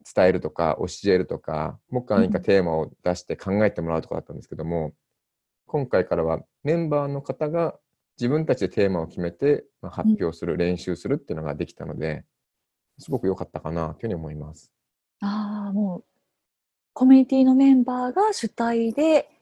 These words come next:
Speaker 2: え、発信をしていくっていう練習というか。
Speaker 1: そうですね、はい。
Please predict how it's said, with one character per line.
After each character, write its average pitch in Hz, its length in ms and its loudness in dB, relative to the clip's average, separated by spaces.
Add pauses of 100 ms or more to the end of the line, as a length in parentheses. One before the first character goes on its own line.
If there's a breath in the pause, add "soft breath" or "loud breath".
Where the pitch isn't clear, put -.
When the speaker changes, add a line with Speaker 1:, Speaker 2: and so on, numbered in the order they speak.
(100)
Speaker 2:
え、 185 60 -2
発 214 240 0
信 311 260 2
を 320 80 -2
し - 80 -8
て 277 160 6
い 262 60 4
く 294 160 4
っ - 20 2
て - 160 4
い 180 60 8
う 180 60 4
練 214 260 6
習 214 320 2
と - 100 -4
い 175 80 -2
う 165 60 -4
か。 165 320 -10 (260)
Speaker 1:
そ 415 160 6
う 170 60 6
で 98 60 -6
す - 120 -8
ね、 90 80 0
は 101 240 4
い。 82 180 -4